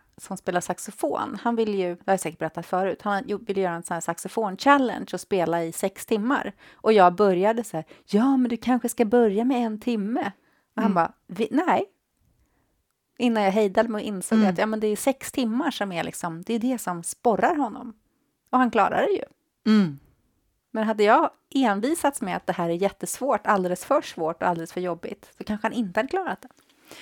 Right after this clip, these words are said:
Speaker 2: Ja, för det är det, man vet ju aldrig om, om, om det sporrar någon och, och ger det här extra, liksom, den här putten utanför stupet, att jag ska nog visa att jag minsann kan bli proffs i Barcelona,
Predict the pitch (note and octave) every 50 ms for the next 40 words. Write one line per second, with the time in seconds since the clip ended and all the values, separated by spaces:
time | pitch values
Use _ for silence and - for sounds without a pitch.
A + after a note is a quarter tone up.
0 | - - - _ _ _ _ - - B3 C4 C4 C4 C#4 D4 D4 - B3+ C4 C4
1 | B3 D4+ D4+ B3+ - C4 C4 A#3+ C4 D#4+ E4 - F#4 E4+ C#4 G#3 F#3+ F#3+ F#3+ F#3+
2 | - - G#3 G3+ G3+ G3 G3 - _ - G#3 G#3 F#3+ - G3+ F#3+ F#3 F3+ F3 -
3 | - - - B3 A3+ G3 F#3 A#3 C#4 C#4 C4 C4 G#3 D#3+ D3 D3+ D3+ D3+ E3+ G3
4 | - _ _ _ _ - F#3 F#3+ - - - F#3+ E3+ F3+ F#3 F3+ F3+ F3 F#3 E3+
5 | E3 D3+ - - - G3 - - - - - - A#3+ A#3 F#3+ E3+ - - - D#3+
6 | D#3+ D#3+ - _ - - C4+ C4+ - - - F#3+ E3 F3 G3 - - C#3+ - D3
7 | D3 - - B3+ B3 - - F3+ - - - E3+ E3 - - A3 G#3+ F#3 E3+ D#3+
8 | F3+ G#3+ A3+ F#3+ D3+ D3+ - - - C#4+ G3+ C3+ - - _ _ - F3 - -
9 | - D#3+ D#3+ D#3+ D#3+ D#3 - - - - - - A#3+ A#3+ A#3 A3 G3+ F3 E3 D3
10 | E3 - _ - - _ _ - - F#3 D3 - - - F#3 F#3 - - - -
11 | E3+ E3+ D#3 D3 - - -